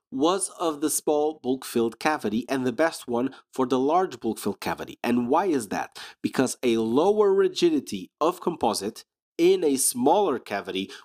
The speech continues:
with thicker walls has more stress at the dentin restoration interface, resulting in debonding and enamel fractures. In a larger cavity, however, when the walls are thinner and there's less movement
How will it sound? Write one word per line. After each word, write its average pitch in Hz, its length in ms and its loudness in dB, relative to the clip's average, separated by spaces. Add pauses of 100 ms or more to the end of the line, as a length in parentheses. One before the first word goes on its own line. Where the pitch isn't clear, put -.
with 98 140 0
thicker - 280 -6
walls 139 480 -2 (280)
has 147 220 0
more 165 360 2
stress - 560 -2 (200)
at 127 160 -2
the 120 80 0
dentin 175 560 0
restoration 127 760 0
interface, 170 600 0 (360)
resulting 139 520 0
in 139 220 0
debonding 190 580 2 (260)
and 220 300 0
enamel 170 600 -2 (100)
fractures. - 600 -4 (480)
In 147 120 2
a 135 80 2
larger 175 500 2
cavity, 190 460 -2
however, 180 540 0
when 131 240 0
the 107 80 -2
walls 139 420 0
are 170 100 0
thinner 180 440 0 (260)
and - 160 -4
there's 107 260 0
less 135 380 0
movement 180 500 0